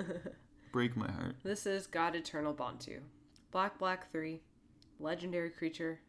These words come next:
Speaker 1: zombie god.
Speaker 2: It's pretty metal.
Speaker 1: What?
Speaker 2: It's pretty metal.
Speaker 1: You're, you're using metal as an adjective?
Speaker 2: Have you not heard metal as an adjective? Like,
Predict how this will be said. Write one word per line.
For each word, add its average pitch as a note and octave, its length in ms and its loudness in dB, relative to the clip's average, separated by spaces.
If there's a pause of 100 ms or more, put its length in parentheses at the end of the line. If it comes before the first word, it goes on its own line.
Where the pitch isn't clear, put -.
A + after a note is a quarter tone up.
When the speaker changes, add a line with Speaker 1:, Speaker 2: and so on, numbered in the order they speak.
Speaker 1:
zombie C#3 380 -4
god. G#2+ 240 -12 (220)
Speaker 2:
It's - 100 -14
pretty G2+ 220 2
metal. G2 400 0 (1300)
Speaker 1:
What? G#3 280 -4 (880)
Speaker 2:
It's G2+ 120 -8
pretty G2 300 2
metal. F#2+ 440 2 (840)
Speaker 1:
You're, D#3+ 120 -2
you're C#3+ 360 -2
using C#3+ 480 -2
metal C#3 320 0
as C3+ 180 -2
an C3+ 180 -6
adjective? A3+ 840 -4 (240)
Speaker 2:
Have A2+ 160 4
you G#2 80 6
not G#2+ 240 8
heard A#2 240 8
metal B2+ 240 10
as C#3 140 8
an C#3+ 80 4
adjective? D3+ 480 4 (100)
Like, - 260 0